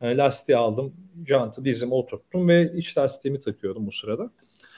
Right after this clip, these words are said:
E, tabii çok acı bir fren sesi. Bir yandan da, e, sol, kafamı sola çevirdim, yola bakıyorum ama hani bir araç geliyor mu, emniyet şeridine giren var mı, ona göre pozisyon alacağım diye düşünüyorsun. Yine ekstra güvenlik önlemi olarak ama yani o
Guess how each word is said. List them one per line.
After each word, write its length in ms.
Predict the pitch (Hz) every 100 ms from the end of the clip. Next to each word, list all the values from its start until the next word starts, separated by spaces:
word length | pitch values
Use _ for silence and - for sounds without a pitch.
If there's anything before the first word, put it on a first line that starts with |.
| - _ _ _ _ -
E, 200 | 147 160
tabii 200 | 269 262
çok 400 | 285 254 - 202
acı 180 | 196
bir 40 | 262
fren 240 | - 269
sesi. 300 | 302 185 170
Bir 40 | 160
yandan 380 | 190 196 208
da, 80 | 208 202 - - _ _ _ 156 143
e, 260 | 139 143
sol, 320 | 135 - 170 170
kafamı 280 | 165 180
sola 220 | 175 175 180
çevirdim, 320 | 190 185 170
yola 200 | 156 175
bakıyorum 360 | 180 - 302 320
ama 360 | 302 120 - _ _ _ _ _
hani 180 | - 127
bir 80 | 135
araç 340 | 135 135 135
geliyor 200 | 139 135
mu, 100 | 127
emniyet 200 | 123 127
şeridine 280 | 123 135 123
giren 300 | 120 123 123
var 120 | 123
mı, 100 | 120
ona 100 | 113
göre 200 | 113 113
pozisyon 400 | 113 120 107 127
alacağım 380 | 120 113 120 113 _ _ _
diye 160 | 110 107
düşünüyorsun. 560 | 104 120 110 104 -
Yine 220 | 120 113 120
ekstra 320 | 113 - 117
güvenlik 480 | 113 113 113 113 117
önlemi 280 | 110 110
olarak 260 | 104 117 -
ama 260 | 277 147 113
yani 200 | 131 131
o 260 | 180 208